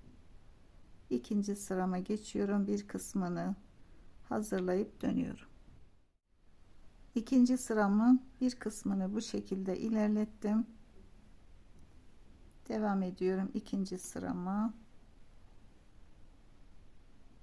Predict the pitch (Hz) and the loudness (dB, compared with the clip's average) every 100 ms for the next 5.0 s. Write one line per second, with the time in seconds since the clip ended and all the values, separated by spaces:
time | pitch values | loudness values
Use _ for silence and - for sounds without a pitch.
0 | - - - - - 233 214 - 202 196 | -20 -20 -20 -12 0 2 2 0 -2 0
1 | 180 190 208 214 - - - - 214 190 | 2 4 4 2 -4 -18 -10 -4 0 0
2 | - 180 185 208 202 202 196 190 185 180 | 0 0 0 0 -2 -4 -4 -4 -4 -2
3 | - 214 208 208 214 226 - - - - | 0 0 0 2 2 0 -4 -16 -20 -20
4 | - - - - - 208 208 214 214 - | -20 -20 -20 -20 -8 -2 2 0 0 -8